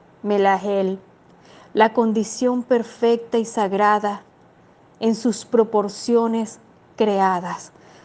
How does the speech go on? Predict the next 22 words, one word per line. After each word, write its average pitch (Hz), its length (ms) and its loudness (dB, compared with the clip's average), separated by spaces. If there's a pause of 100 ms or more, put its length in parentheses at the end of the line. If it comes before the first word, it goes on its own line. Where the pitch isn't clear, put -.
(140)
las 190 240 2
conscientes, 185 1160 -4 (240)
las 190 260 0
mágicas, 196 760 -4 (500)
aquellas 262 640 2
que 262 140 0
nos 214 200 -4
pueden 220 460 0
dar 208 380 0 (420)
esa 220 320 2
oportunidad 196 1000 0 (280)
de 190 220 0
sanar 185 760 0 (480)
y 233 120 2
de 226 220 4
consentir 220 1160 -2 (220)
en 220 160 0
nuestra 208 400 -2
conciencia 202 840 -2
de 196 140 0
que 190 140 0
todo 214 460 0